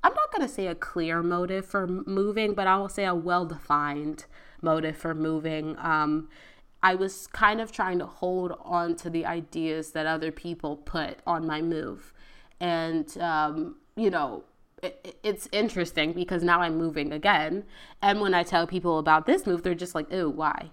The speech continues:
<laughs> You know? And it's like, I thank God that I did this to a popular choice,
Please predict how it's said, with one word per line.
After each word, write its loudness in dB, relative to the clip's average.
<laughs> 6
You 10
know? 12
And 8
it's 6
like, 8
I 10
thank 2
God 8
that 0
I 6
did -2
this 2
to 0
a -2
popular 4
choice, -2